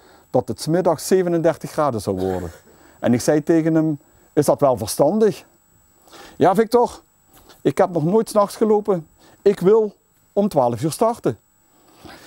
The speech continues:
Ik zeg, "Ja, dan gaan we om twaalf uur starten." <laughs> Ook het probleem met die jongen. Ik zeg, "Victor, ik haal het niet." Ik zeg, "Rustig aan, rustig aan. Deze uren moet jij gewoon rustig lopen.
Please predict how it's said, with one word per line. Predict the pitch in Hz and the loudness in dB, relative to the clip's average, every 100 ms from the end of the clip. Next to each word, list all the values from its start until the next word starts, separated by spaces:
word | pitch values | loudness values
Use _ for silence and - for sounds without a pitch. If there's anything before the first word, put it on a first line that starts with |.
| - - | -20 -12
Ik | - 160 | -2 0
zeg, | 196 | 2
"Ja, | 208 247 143 127 | 2 0 0 -4
dan | 143 147 | -2 0
gaan | 131 117 | 0 0
we | |
om | 120 | -2
twaalf | 127 156 180 | 0 0 0
uur | 214 | -2
starten." | - 214 - 226 - 160 1077 - - 233 - - | 0 -2 -2 -4 0 -2 0 -4 0 -2 0 -8
<laughs> | - 277 285 - 143 - _ - | -6 -4 -4 -6 -16 -20 _ -16
Ook | - | -14
het | - | -10
probleem | 117 104 135 170 | -6 0 0 0
met | 127 | -4
die | 110 | -2
jongen. | 104 127 196 _ _ _ _ | 0 0 -2 _ _ _ _
Ik | - | -8
zeg, | 131 - | -6 -2
"Victor, | 233 - 185 190 | -2 0 0 0
ik | 156 | 0
haal | 160 240 | 0 0
het | 226 | 0
niet." | 175 131 - _ _ _ | 0 -2 -4 _ _ _
Ik | - | -10
zeg, | 131 123 - | -6 -6 -2
"Rustig | 110 127 - 110 | -2 0 -2 -8
aan, | 87 85 | -8 -2
rustig | 120 156 - 143 | -2 -2 -4 -4
aan. | 107 98 - | -4 -6 -4
Deze | 113 110 160 208 160 | 0 2 4 2 0
uren | 208 196 214 190 | 2 2 2 2
moet | 151 180 | 2 2
jij | 139 123 | 0 2
gewoon | 139 185 190 - - | 2 0 -2 -10 -8
rustig | 117 127 202 - 208 | -4 0 -2 -4 -6
lopen. | 202 196 196 | 0 0 0